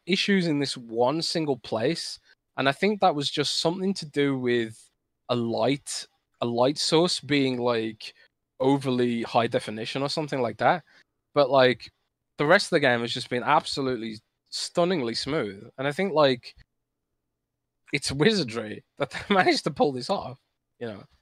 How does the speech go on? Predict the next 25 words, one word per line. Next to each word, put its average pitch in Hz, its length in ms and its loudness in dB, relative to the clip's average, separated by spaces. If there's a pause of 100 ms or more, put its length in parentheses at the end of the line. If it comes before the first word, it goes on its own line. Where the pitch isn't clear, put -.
(640)
It 143 80 -4
really 160 340 4
is 123 140 0
wizardry. 110 520 -6 (760)
And 127 380 2 (240)
I 156 80 8
already 202 160 8
talked 170 260 6
about 120 200 6
the 120 60 -6
sand 135 360 4
and 113 100 -4
the 110 40 -6
snow 127 320 2
effects. 101 420 -8
Like, 107 180 -4 (240)
they 123 200 -2
look 135 180 -4
really 123 260 -2
cool 117 320 -6
too, 160 460 4
and 117 320 0 (680)
the 120 180 -4
interiors 170 680 2
are 123 120 -2